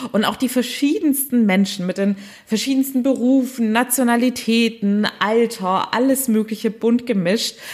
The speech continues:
was für mich beweist, dass sich einfach alle Menschen zu ihnen hingezogen fühlen, also alle tollen Menschen, weil sie haben natürlich auch tolle Menschen in ihrer Umgebung,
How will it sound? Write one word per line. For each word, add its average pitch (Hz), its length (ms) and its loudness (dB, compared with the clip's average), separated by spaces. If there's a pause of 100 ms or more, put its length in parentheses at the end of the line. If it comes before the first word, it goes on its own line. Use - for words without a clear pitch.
(120)
was 202 200 0
für 240 80 0
mich 240 220 0
beweist, 196 580 0
dass 202 160 0 (100)
sich 202 320 0
einfach 220 300 -4
alle 277 220 2
Menschen 175 360 -4
zu - 120 -8
ihnen 180 180 -2
hingezogen 175 580 -2
fühlen, 214 360 -2
also - 220 -4
alle 151 260 -4
tollen 208 420 0
Menschen, 160 320 -6
weil 165 160 0 (240)
sie 185 120 -2
haben 190 80 4
natürlich 190 360 0
auch - 100 -4
tolle 196 260 0
Menschen 185 340 -2
in - 40 -8
ihrer 160 220 -4
Umgebung, 202 720 0